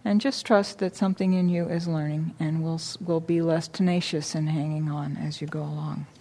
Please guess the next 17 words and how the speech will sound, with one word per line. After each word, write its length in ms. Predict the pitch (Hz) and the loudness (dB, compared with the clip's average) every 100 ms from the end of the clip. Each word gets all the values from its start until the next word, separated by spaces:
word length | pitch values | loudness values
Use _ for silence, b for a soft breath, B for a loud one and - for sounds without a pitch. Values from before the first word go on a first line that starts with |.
| - - - - - _ B B B B B B - | -20 -20 -20 -20 -20 _ B B B B B B 2
So 380 | - 233 220 - - - | 10 12 12 6 0 10
in 180 | 254 | 12
our 140 | 269 254 | 12 12
practice 520 | 254 226 226 220 - | 12 10 8 2 4
of 120 | 202 | 2
the 100 | 190 | 2
path 480 | 180 185 160 180 202 | 0 4 4 4 2
and 180 | 180 180 | 2 2
in 160 | 185 | 4
our 120 | 190 185 | 4 4
meditation 640 | 185 175 175 180 175 175 | 4 2 0 0 0 -2
practice, 540 | 165 160 147 160 160 - | 0 -2 -2 -4 -4 -2
we're 120 | - 180 | 2 4
doing 520 | 175 185 190 185 185 - | 8 8 8 6 2 0
three 200 | - 202 | 6 6
things 380 | 196 156 147 156 | 6 0 0 -2
here. 260 | 156 - | -4 -4